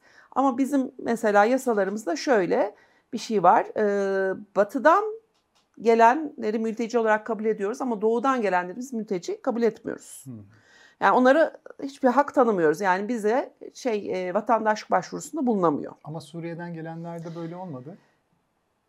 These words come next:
Speaker 1: İşte, e, Suriye'deki çatışmalarla birlikte çok ciddi insanlık ihlalleri olunca biz de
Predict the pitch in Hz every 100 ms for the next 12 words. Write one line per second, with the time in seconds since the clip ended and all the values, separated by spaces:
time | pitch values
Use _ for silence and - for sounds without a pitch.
0 | _ - - 302 254 240 220 220 214 214
1 | 208 202 202 - - - 339 320 302 285
2 | - 294 277 - 277 285 294 285 226 202
3 | 190 - 165 - - _ _ _ 262 -
4 | 220 185 202 - 214 233 214 220 214 202
5 | 196 180 175 165 214 190 175 175 208 185
6 | 190 185